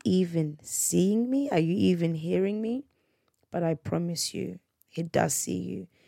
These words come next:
He does hear you. I hope you have enjoyed the series. I don't wanna go in too much for the conclusion, and I hope this conclusion has made sense. The truth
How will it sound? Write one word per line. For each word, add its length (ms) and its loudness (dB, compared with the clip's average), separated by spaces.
He 160 -4
does 340 -2
hear 220 -10
you. 260 -12
I 140 4
hope 280 4
you 120 2
have 260 0
enjoyed 400 -4
the 80 -2
series. 800 -4
I 100 4
don't 160 6
wanna 220 0
go 260 -4
in 140 -6
too 220 -2
much 240 -10
for 120 -6
the 100 -6
conclusion, 600 -6
and 120 -2
I 60 -4
hope 220 0
this 160 -4
conclusion 640 -4
has 240 -8
made 240 -4
sense. 500 -6
The 160 4
truth 800 0